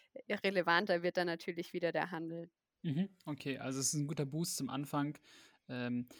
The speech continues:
Speaker 2: das, was ich mich dann noch frage, vierunddreißig neunzig ist ja eigentlich ein Preispunkt, den man im Supermarkt nie sieht. So,
Speaker 1: Mhm.
Speaker 2: wie kriegt ihr das hin, dass ein Kunde und dass der Händler vor allem auch happy ist, weil die drehen ja auch immer eine Drehzahl und so weiter, wie viele Flaschen kann ich pro Woche verkaufen?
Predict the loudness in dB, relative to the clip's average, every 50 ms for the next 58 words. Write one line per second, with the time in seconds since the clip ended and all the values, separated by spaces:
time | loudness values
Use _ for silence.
0 | -20 -10 -8 -6 -4 -4 -2 -2 0 2 2 2 2 2 2 0 0 0 0 0
1 | 2 2 0 -2 -2 0 0 0 0 0 -2 -2 -2 -2 -2 0 0 2 2 0
2 | 0 -2 -4 -6 -6 -8 -12 -18 -20 -20 -20 -20 -16 _ 0 2 2 4 2 0
3 | 0 0 0 0 -2 -4 -6 -4 -2 0 0 0 -2 0 0 2 2 2 0 -4
4 | -8 -12 _ -2 0 0 2 2 2 0 0 -2 -2 -4 -6 -4 -4 -2 0 0
5 | 0 0 -2 -2 -2 -2 -2 -2 -2 -4 -6 -8 -8 -10 -12 -16 _ _ -20 -20
6 | -20 -20 _ _ -8 -4 -2 -2 -2 0 2 2 0 0 2 2 0 2 4 4
7 | 4 4 4 4 4 4 4 6 4 2 0 -2 -4 -2 0 2 2 0 0 2
8 | 2 2 2 2 0 0 0 0 0 0 0 2 2 2 2 2 0 0 -2 -2
9 | 0 -2 -2 -2 -2 -4 -4 -4 -4 -2 -4 -4 -4 -4 -2 -2 -2 0 0 2
10 | 2 2 0 0 -2 -2 0 0 0 0 0 -2 -4 -2 -2 -2 -2 -2 -2 -2
11 | -2 0 0 0 0 -2 -4 -6 -6 -6 -4 -4 -4 -2 -2 -4 -4 -4 -6 -6
12 | -6 -6 -4 -4 -4 -2 -2 -4 -4 -4 -4 -6 -6 -8 -8 -8 -8 -8 -10 -12
13 | -12 -12 -8 -4 -4 -4 -4 -4 -6 -6